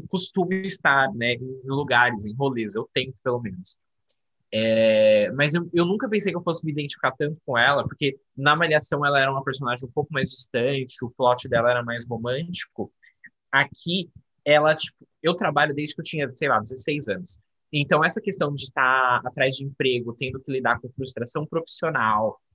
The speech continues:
ainda mais a gente que quer trabalhar com comunicação e arte, então, esse tipo de frustração, tudo bem que eu não tenho um filho pra criar, mas eu, eu tenho um certo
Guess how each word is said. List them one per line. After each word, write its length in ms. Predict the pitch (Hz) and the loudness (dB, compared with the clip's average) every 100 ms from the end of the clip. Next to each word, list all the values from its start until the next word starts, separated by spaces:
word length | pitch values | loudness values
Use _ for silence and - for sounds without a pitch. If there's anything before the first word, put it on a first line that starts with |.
| _ | _
ainda 220 | 123 127 127 | -2 0 2
mais 340 | 135 156 165 | 2 2 0
a 140 | 143 | 0
gente 340 | 127 135 131 - | 0 -4 -8 -10
que 120 | 120 | -4
quer 140 | 123 | -4
trabalhar 380 | - 123 120 113 - | -4 -2 0 0 -2
com 240 | 117 110 - _ _ _ _ - | -8 -8 -14 _ _ _ _ -2
comunicação 640 | 143 135 131 127 - 127 | 0 0 -2 -4 -4 -2
e 80 | 117 | 2
arte, 520 | 117 135 - - 98 87 _ _ _ _ _ _ _ _ _ | 4 4 0 -12 -12 -14 _ _ _ _ _ _ _ _ _
então, 540 | - 123 123 135 123 131 | -6 -6 -4 -2 0 0
esse 160 | 147 | 0
tipo 140 | 160 - | -2 -8
de 100 | 139 | -8
frustração, 600 | 147 - 135 135 135 127 | -8 -4 -6 -4 -6 -4
tudo 160 | 180 | -6
bem 140 | 170 175 | -4 -4
que 80 | 180 | -4
eu 40 | |
não 100 | 175 | -4
tenho 180 | 175 180 | -6 -8
um 40 | |
filho 340 | 180 135 131 135 | -10 -8 -6 -4
pra 180 | 127 | -6
criar, 260 | - 139 117 | -2 0 0
mas 220 | 113 104 _ _ _ _ _ | -2 -10 _ _ _ _ _
eu, 840 | 123 131 139 143 143 139 139 139 - | -2 2 4 4 2 2 0 -2 -4
eu 180 | 135 135 | -6 0
tenho 480 | 165 160 185 180 147 - _ | 2 2 0 -4 -8 -12 _
um 100 | 143 | -10
certo 400 | - 151 139 143 | 0 0 0 -6